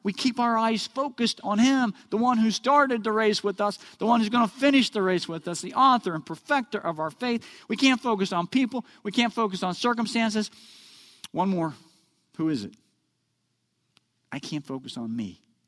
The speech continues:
Someone said, "A person wrapped up in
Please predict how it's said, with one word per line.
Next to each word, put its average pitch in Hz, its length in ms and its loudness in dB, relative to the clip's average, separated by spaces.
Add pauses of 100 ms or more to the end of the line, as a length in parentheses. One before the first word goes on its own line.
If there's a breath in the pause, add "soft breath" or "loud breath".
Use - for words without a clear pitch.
(4000 soft breath)
Someone 139 340 -4
said, 135 280 -4
"A 107 60 -8
person 131 400 -10
wrapped 135 280 -8
up 131 240 -10
in 131 320 -6